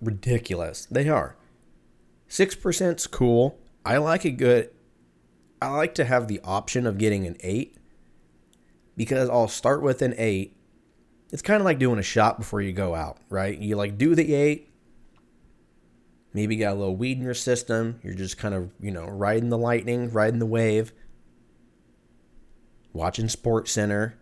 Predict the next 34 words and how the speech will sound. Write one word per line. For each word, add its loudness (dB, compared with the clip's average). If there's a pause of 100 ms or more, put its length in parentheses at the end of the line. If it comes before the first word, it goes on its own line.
(140)
at -8
the -10
bar, 2
chilling. -2 (1000)
Then -6
you -4
get -6
the -10
eight -2
going. 0 (160)
The -4
eight -2
starts 0
to -10
pump -4
through. 0 (600)
We're -8
not -2
talking 0
snake -2
venom. 0 (2500)
Then -4
you -2
just, -10
you -4
just -4 (120)
ride 2
it. -6
You -6
just -8
fucking -2 (100)
get 4
it 0
going. -2